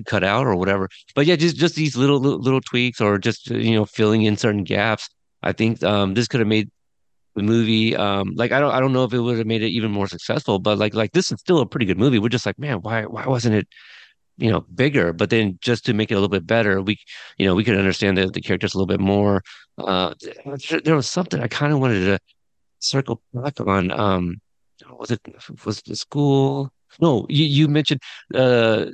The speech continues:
when Silverio is like, "Oh, you can teach, you know, my cousin or my, my guys or whatever." Was that, d-, you may not recall, but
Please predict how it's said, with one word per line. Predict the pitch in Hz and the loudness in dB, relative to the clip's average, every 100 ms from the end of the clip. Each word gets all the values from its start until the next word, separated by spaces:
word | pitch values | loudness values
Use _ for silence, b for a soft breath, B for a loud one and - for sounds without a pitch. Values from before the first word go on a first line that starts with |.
| - _ - | -12 _ -4
when | 147 | -2
Silverio | 123 - 123 123 147 143 131 104 | 0 0 2 2 4 4 2 0
is | 113 127 | -2 -2
like, | 110 | 0
"Oh, | 131 120 | 2 2
you | 110 107 | 2 0
can | 117 98 | -4 -4
teach, | 113 104 - - | -4 -2 -4 -2
you | 95 | 0
know, | 92 90 90 - - | 0 0 -4 -8 -12
my | 95 | -6
cousin | 107 95 | -4 0
or | 92 | 0
my, | 90 92 87 - | 0 -2 -2 -2
my | 95 | -2
guys | 95 98 | 0 0
or | |
whatever." | 98 95 95 - b b _ - | 0 2 0 -2 b b _ -12
Was | 117 127 | -2 0
that, | 160 165 - - 127 | 2 0 -4 -14 -14
d-, | 127 135 - - - | -12 -14 -18 -20 -12
you | - 107 | -2 2
may | 113 107 | 2 2
not | 110 95 | 2 -2
recall, | 87 113 120 90 | -4 0 0 2
but | 95 98 | 0 0